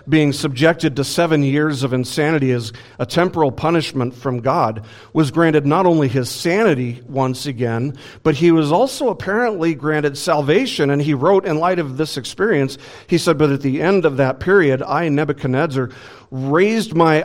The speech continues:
eyes toward heaven, and my reason returned to me, and I blessed the Most High and praised and honored him who lives forever. For his dominion is an everlasting dominion, and his kingdom endures from generation to generation." Listen to what he says here.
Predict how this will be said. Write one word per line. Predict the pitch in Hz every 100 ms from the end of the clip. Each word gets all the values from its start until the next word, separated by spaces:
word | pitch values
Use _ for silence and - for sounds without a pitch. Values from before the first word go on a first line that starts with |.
| 165
eyes | 160 170 156
toward | - 135 131 127
heaven, | 127 151 170 185 185 - -
and | 151
my | 139
reason | 131 123 165 196 165 147
returned | 135 127 - 160 147
to | 139 165
me, | 160 160 - -
and | 139 131
I | 123
blessed | 110 131 147 - - 117
the |
Most | 117 117 113 -
High | - 135 131 131 -
and | 110 107
praised | - 139 139 139 135
and | 131 110
honored | - 135 127 127
him | 120 123 120
who | 120
lives | 107 123 120 -
forever. | - 135 123 110 98 104 - - -
For | -
his | 110 117 107
dominion | 117 113 143 147 143
is | - 131
an | 123 -
everlasting | 135 143 131 131 131 143 131
dominion, | 120 120 139 156 165 151 - - 127
and | 120
his | 123 113
kingdom | - 156 156 151
endures | 139 131 135 131 113
from | - 127 120
generation | 135 131 127 127 127 127
to | 117
generation." | 117 127 120 117 113 - 104 98 - - - _
Listen | 147 160
to | 160
what |
he | 156
says | 165 147
here. | 170 123